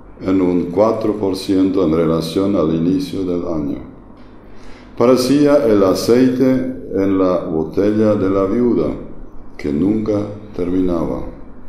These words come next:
Las finanzas en las comunidades para los presupuestos de la zafra dos mil veinte veintiuno fueron apenas diez por ciento menos que el año pasado,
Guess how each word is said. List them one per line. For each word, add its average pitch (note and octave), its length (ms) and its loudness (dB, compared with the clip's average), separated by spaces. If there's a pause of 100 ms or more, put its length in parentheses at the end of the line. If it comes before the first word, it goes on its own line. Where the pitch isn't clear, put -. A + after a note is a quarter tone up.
(1080)
Las D#2 240 -2
finanzas F#2+ 680 0
en F#2 100 2
las F#2+ 220 2
comunidades A2+ 880 4
para F#2 420 2
los - 680 -2
presupuestos G2 800 2
de F2 100 2
la E2+ 140 4
zafra F#2 680 0
dos E2 240 -2
mil D#2+ 220 0
veinte F#2+ 440 0
veintiuno E2+ 720 0 (960)
fueron B2+ 380 6
apenas C3 580 4
diez C3 240 2
por A2+ 220 2
ciento A#2 320 2
menos A#2 500 2
que G#2+ 160 4
el G#2 100 4
año G#2 300 4
pasado, A2 1040 -2